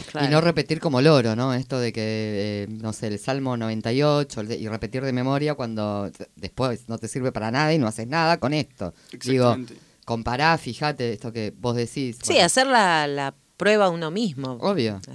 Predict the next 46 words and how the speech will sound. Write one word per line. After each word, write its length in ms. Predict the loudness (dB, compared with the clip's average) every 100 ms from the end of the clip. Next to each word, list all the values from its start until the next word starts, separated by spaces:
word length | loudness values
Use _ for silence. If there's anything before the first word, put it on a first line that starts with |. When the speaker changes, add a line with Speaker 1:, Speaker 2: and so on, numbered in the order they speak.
| -8 -4
Speaker 1:
Hacer 100 | -2
Speaker 3:
sí, 100 | 0
y 80 | 2
Speaker 2:
Bueno. 200 | 4 4
Speaker 3:
este, 140 | 4
y 160 | 4 6
Speaker 1:
la 60 | 6
Speaker 3:
descartar, 220 | 8 8
Speaker 1:
experiencia. 500 | 10 10 8 0 0
Speaker 3:
y 20 | 4
descartar 380 | 4 2 6 4
este 160 | 6
conocimiento 500 | 2 2 2 0 0
si 120 | 2
en 20 | 2
el 60 |
momento 320 | 2 2 0
te 100 | -2
sobreexigen 540 | 0 0 0 -4 -2 -2
responsabilidad. 760 | -2 -4 -4 -2 2 4 4 2 -16
De-, 180 | 0 0
descártenlo. 680 | 0 0 0 0 0 2 2
O 60 | 0 -14 0
sea, 160 | 2
si 60 | 4
en 40 | 4
un 20 |
momento 320 | 4 4 2
te 200 | 0 0
llenas 220 | 0 2 2
de 60 |
responsabilidad 540 | 2 0 2 4 4 4
porque 180 | -4
si 120 | 0 0
me 80 |
estoy 160 | 0 -2
enfermando 480 | -2 0 0 2 2
es, 180 | 2 -2 -20 -6
y 60 |
yo 120 | -2 2
soy 140 | 2
el 40 |
creador, 280 | 2 2 2
descartalo, 540 | -2 -6 -2 0 0 -6
porque 240 | -6
es 80 | -4